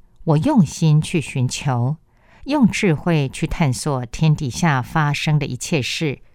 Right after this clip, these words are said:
神给予世人的确实是艰难的苦差，叫他们为此操劳。我见过日光之下所发生的一切事，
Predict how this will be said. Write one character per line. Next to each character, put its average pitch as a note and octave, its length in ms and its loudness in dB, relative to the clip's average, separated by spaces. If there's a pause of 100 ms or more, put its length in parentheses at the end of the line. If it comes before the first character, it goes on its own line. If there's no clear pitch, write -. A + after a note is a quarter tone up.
(760)
神 G#3 340 4
给 C4+ 160 2
予 C4+ 120 2
世 C#4+ 280 -2
人 D3 280 0
的 C#3 380 -4
确 - 240 -2
实 C#3 220 -4
是 C#3+ 540 -4
艰 D#3+ 420 4
难 C3 180 0
的 C3 120 -4
苦 - 260 -10
差， E3 400 0 (720)
叫 E3+ 180 2
他 D#3+ 160 -4
们 C#3 320 0
为 E3+ 220 0
此 - 280 -8
操 - 280 -2
劳。 C3+ 360 0 (1040)
我 E3 100 0
见 E3 220 6
过 D#3+ 240 2
日 D#3+ 180 2
光 D#3+ 220 2
之 E3 120 0
下 D3 360 0
所 C3+ 280 -4
发 D3+ 300 0
生 E3 240 2
的 D3+ 60 0
一 C3 100 -6
切 C#3+ 260 -4
事， C#3 420 -4